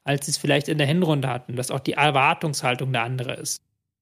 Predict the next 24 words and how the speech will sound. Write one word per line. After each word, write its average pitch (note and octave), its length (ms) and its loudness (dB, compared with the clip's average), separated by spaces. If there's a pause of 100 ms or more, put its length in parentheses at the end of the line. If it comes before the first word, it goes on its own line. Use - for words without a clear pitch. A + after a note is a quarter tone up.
(120)
Haben C#3+ 140 -2
immer F#3 220 6
noch F#3+ 180 4
einen E3+ 100 0
guten F3+ 300 0
Aufbau, D#3+ 600 4
immer F3 200 2
noch D#3+ 160 0
sehr D#3 260 2
geduldig, F3+ 680 6
auch E3+ 200 2
dann, D#3+ 360 0
ähm, D3+ 260 0
teilweise D3 460 4
immer D#3 140 2
noch D3 140 0
mit C#3 120 0
sehr D3 140 4
guten D3 300 -2
Bewegungen D3 440 4
der C#3+ 220 2
Achter, E3 540 2 (340)
der C#3+ 160 2
Außenverteidiger. D#3 1080 2